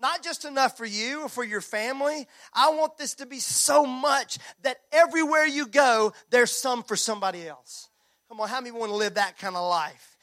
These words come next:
When you walk into a bank, there's just something about you that's just pouring out into other people.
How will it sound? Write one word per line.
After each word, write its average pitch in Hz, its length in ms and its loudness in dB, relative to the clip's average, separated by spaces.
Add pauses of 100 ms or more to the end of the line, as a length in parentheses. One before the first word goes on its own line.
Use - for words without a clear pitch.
(160)
When 233 180 0
you 226 140 0
walk 240 360 4
into 240 280 0
a 202 80 4
bank, 214 400 0
there's 214 140 0
just 214 200 -4
something 247 340 0
about 220 380 4
you 208 80 -6
that's 190 160 -10
just 214 240 -8
pouring 247 380 6
out 226 240 2
into 214 180 -6
other 202 220 -2
people. 175 360 -12